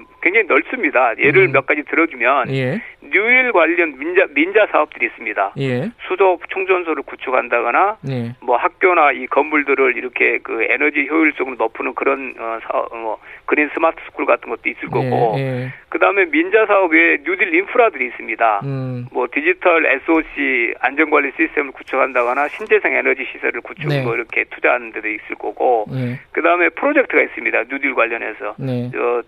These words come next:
Speaker 1: 가장 대표적인 게 수소 전기차 개발 프로젝트 등.
Speaker 2: 예.
Speaker 1: 그래서 이런 그 디지털과 그린 뉴딜과 관련된, 어, 어, 그다음에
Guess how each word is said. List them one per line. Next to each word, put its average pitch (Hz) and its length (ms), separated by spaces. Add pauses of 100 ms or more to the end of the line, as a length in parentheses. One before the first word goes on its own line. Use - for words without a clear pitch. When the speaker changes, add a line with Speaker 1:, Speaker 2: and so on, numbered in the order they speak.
Speaker 1:
가장 - 320
대표적인 143 520
게 165 100 (100)
수소 196 220
전기차 139 420
개발 120 280
프로젝트 143 500
등. 107 240 (240)
Speaker 2:
예. 139 140
Speaker 1:
그래서 120 140
이런 202 500
그 156 340 (340)
디지털과 175 580
그린 175 320
뉴딜과 160 400
관련된, 151 720 (480)
어, 117 540 (200)
어, 117 520
그다음에 151 320